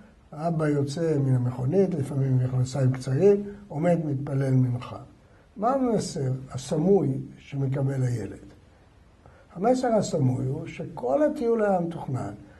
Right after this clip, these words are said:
אבל תפילת מנחה בציבור לא תכננו. כנראה שזה פחות חשוב. כנראה שזה פחות חשוב מאתר ארכיאולוגי או משחייה בים. אילו היו מתכננים שתפילת מנחה תהיה בישיבת הגולן,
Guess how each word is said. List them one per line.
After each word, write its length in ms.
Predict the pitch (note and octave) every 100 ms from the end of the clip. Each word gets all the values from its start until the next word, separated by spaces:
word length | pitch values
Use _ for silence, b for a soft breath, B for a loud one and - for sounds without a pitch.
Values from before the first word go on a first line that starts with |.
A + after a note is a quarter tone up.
| B B _
אבל 360 | C3 C3 D#3 F3 E3+
תפילת 440 | - G3 B3 D4 - A3+
מנחה 380 | A3+ - C#4+
בציבור 540 | B3+ A3 A#3+ A3+ D4+ C4
לא 80 | C#4
תכננו. 500 | C4 - F3+ B2+ B2+ - -
כנראה 360 | C#4+ E4+ E4+
שזה 260 | G3 C#3+ C#3+
פחות 280 | C#3 F#3 -
חשוב. 400 | G3 G#3 G3+ D3 B B B B
כנראה 300 | - F3 G#3+
שזה 120 | F3 E3
פחות 300 | C#3 B2+ D#3+
חשוב 360 | - C#3 C#3+ C#3
מאתר 280 | C3 B2+ C3+
ארכיאולוגי 760 | B2 A2+ C3+ A#2+ C3 E3+ A3
או 80 | G#3+
משחייה 440 | E3 E3+ - F#3+ G3
בים. 380 | G#3 B3+ C4+ - B B B B B -
אילו 440 | C4 A#3 D#3+ B2+ - - -
היו 180 | D#3+ F#3+
מתכננים 800 | D#3+ - - D3 D3 C#3 A#2
שתפילת 580 | - C#3 B2+ D3+ D#3+ D3+
מנחה 320 | C#3+ C3 D#3+
תהיה 220 | D#3 D3+ D3+
בישיבת 520 | C#3 B2+ C3 C#3+ C#3
הגולן, 520 | A#2+ A#2 G2 F#2 F3+